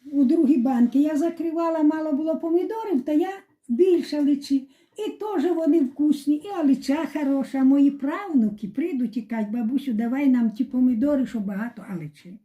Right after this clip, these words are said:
І вони так їдять з апетитом. І ми всі їмо, і хто не пробував, казали: «Добре». Так що, любі глядачі, закривайте з аличою. Алича дуже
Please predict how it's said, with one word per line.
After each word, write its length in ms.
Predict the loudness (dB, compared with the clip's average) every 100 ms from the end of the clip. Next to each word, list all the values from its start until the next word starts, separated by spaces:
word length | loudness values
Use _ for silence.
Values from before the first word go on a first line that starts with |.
| _ -20 _
І 100 | 0
вони 380 | 2 2 0 -2
так 320 | -4 -4 -4 0
їдять 400 | 0 0 -2 0
з 60 |
апетитом. 840 | 0 0 -2 -2 -6 -6 -8 -8 -10 -20 -20 _ 0
І 40 |
ми 320 | 0 0 -2
всі 300 | -2 2 2
їмо, 320 | 6 6 6
і 60 | 2
хто 260 | -4 -6 -4
не 140 | -4
пробував, 580 | -6 -8 -4 -2 -4 -4
казали: 440 | -4 -2 0 0
«Добре». 380 | -2 -4 -6 -8 -6
Так 220 | -6 -6
що, 220 | -4 -4 -6 -14 _
любі 460 | 4 4 2 0 -2
глядачі, 540 | -2 -4 -6 -8 -8
закривайте 960 | -4 -4 -2 -4 -2 -2 -2 -4 -4 -6
з 80 | -4
аличою. 720 | -4 -4 -6 -8 -8 -8 -10 _ _ -6
Алича 600 | 0 2 0 -2 -2 0
дуже 280 | 0 -2 -4